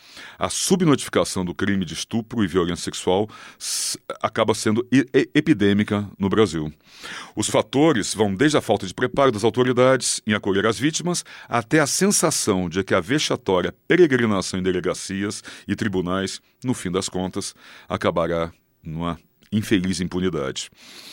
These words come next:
Há ainda o medo, a vergonha e, muitas vezes, o sentimento de culpa. São assuntos tensos, densos, preocupantes, mas que nós devemos abordar, e é por isso mesmo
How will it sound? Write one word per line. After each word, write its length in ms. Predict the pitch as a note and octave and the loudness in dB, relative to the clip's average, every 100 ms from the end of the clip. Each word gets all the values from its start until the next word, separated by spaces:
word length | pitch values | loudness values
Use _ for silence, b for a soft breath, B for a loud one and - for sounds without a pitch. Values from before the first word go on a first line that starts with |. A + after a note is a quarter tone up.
| B B - | B B -2
Há 140 | D3+ | 2
ainda 400 | A#2 A#2+ C3 C#3+ - | 6 6 4 2 0
o 60 | |
medo, 420 | D#3 A#2+ A2 G#2+ A2 - | 2 4 4 2 -8 -8
a 80 | - | -2
vergonha 540 | A2 A2 E2 F2+ F#2 - | 0 0 0 -2 -2 -2
e, 60 | G2+ | -2
muitas 360 | G#2+ B2+ G#2 - | 0 0 -2 0
vezes, 400 | F2 F2 - - B B | -2 -2 -4 -12 B B
o 80 | - | -8
sentimento 400 | - G#2+ - E2 | -2 -2 -2 -4
de 100 | D#2+ | -6
culpa. 380 | E2+ G1+ - G1+ B B B B | -8 -12 -12 -14 B B B B
São 400 | - - A2 G2 | -6 0 2 2
assuntos 580 | E2+ - E2 C#2+ - - - _ _ _ _ _ - | 0 -2 -4 -6 -10 -12 -16 _ _ _ _ _ 2
tensos, 640 | B2+ C#3+ D3+ D3+ C#3 - - - | 4 4 2 -2 -2 -6 -12 -14
densos, 840 | E2+ A#2 C#3+ C#3+ - C#3+ - - - _ _ | 2 4 4 2 -4 -4 -6 -8 -14 _ _
preocupantes, 720 | - C#3+ - - B2 C3+ - B B B - | 2 2 2 4 4 4 -2 B B B -4
mas 140 | G#2+ | -2
que 80 | A2+ | 2
nós 140 | A#2 | 2
devemos 280 | G#2+ F#2 F2+ | 4 4 2
abordar, 520 | G#2 A#2 G#2 G#2 A2 | 4 4 4 4 4
e 20 | G#2 | 2
é 60 | |
por 180 | - G#2 | 0 -2
isso 180 | F#2+ A2 | -2 -2
mesmo 380 | F#2+ G2+ G2+ | 0 0 -2